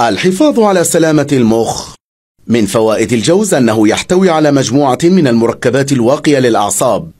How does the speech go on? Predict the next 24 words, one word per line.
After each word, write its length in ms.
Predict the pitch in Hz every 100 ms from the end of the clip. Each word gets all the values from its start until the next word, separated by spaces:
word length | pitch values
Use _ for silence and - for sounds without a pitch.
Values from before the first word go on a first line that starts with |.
| -
تشتمل 520 | 107 - 214 254 226
على 220 | 180 170
الميلاتونين 840 | 151 135 165 156 147 165 147 95
والفولات 720 | 87 98 95 113 120 165 196
وفيتامين 580 | 139 101 117 151 170 220
ه، 280 | 143 98 73 -
كما 220 | - 104 90
تحتوي 500 | 101 - 123 110 110
أيضًا 320 | 120 160 175
على 200 | 117 110
مضادات 520 | 104 107 95 127 -
الأكسدة 540 | 113 151 - 127 143
والدهون 440 | 127 104 101 98 113
الخاصة 500 | 104 - 160 - 131
بأوميجا 460 | 107 123 143 113
ثري. 420 | 113 139 165 101 - -
وقد 340 | 110 127 143
أثبتت 480 | 214 214 277 247 233
الدراسات 640 | 156 190 185 151 117 98
أن 180 | 98 101
استهلاك 480 | 98 131 139 160 151
الجوز 380 | 120 135 165 135
بشكل 400 | 135 185 160 147
مستمر 600 | 135 143 190 147 92